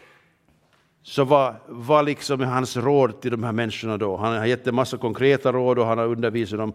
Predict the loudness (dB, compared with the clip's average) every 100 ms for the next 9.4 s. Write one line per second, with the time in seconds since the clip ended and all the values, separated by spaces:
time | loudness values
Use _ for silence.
0 | -10 -20 -10 -6 -4 2 2 2 0 2
1 | 0 0 -2 -4 -10 -20 -8 -4 -2 0
2 | 0 2 0 0 0 0 -2 -6 -14 -20
3 | -20 _ _ -8 -8 0 4 4 4 4
4 | 4 4 4 4 4 -2 -14 _ _ _
5 | _ -4 0 0 2 2 2 2 2 2
6 | 2 0 -4 -8 -4 0 0 0 2 2
7 | 0 0 0 2 2 0 -4 -2 -2 -2
8 | -2 -2 -2 2 2 2 -2 -2 -4 -4
9 | -4 -2 -2